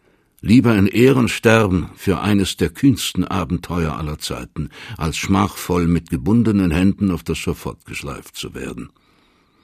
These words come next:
Núñez de Balboa ruft die Kolonie zusammen, erklärt, ohne die Schwierigkeiten zu verschweigen,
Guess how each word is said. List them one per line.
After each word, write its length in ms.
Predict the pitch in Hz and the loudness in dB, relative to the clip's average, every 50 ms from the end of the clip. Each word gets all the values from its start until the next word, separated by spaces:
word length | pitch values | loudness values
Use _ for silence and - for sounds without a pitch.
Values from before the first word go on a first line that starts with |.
| _ _ - - - - - - | _ _ -20 -20 -20 -20 -20 -4
Núñez 380 | - 107 131 147 143 139 - - | 2 4 6 6 6 6 4 4
de 100 | - 120 | 2 2
Balboa 460 | 87 117 113 101 87 120 123 127 127 | 2 2 2 2 2 4 4 4 4
ruft 340 | 113 107 123 117 - - - | 4 2 2 0 -2 -2 -4
die 60 | 113 | -4
Kolonie 520 | - - 110 101 92 98 101 107 120 120 120 | 0 2 2 4 6 6 6 6 4 4 2
zusammen, 680 | - - 113 92 76 101 104 117 131 147 160 143 - - _ _ - - - - - - _ | 0 0 0 0 2 2 2 4 2 2 0 -2 -6 -12 _ _ -20 -20 -20 -20 -20 -20 _
erklärt, 760 | - 101 - - 117 113 117 120 127 - - - - - - - - | -6 -6 -2 0 2 4 4 4 2 0 -2 -8 -12 -14 -12 -4 0
ohne 260 | 110 120 123 113 104 | 2 4 4 4 2
die 120 | 113 104 | 2 0
Schwierigkeiten 760 | - - 117 127 117 95 98 - - - 95 90 78 - 92 | 0 2 2 4 4 4 2 0 -2 -2 -2 -2 0 -2 -4
zu 140 | - - 78 | -4 -4 -4
verschweigen, 680 | - 90 82 - 101 104 104 101 90 69 85 80 80 | -4 -4 -2 -2 0 0 2 0 0 0 -2 -4 -6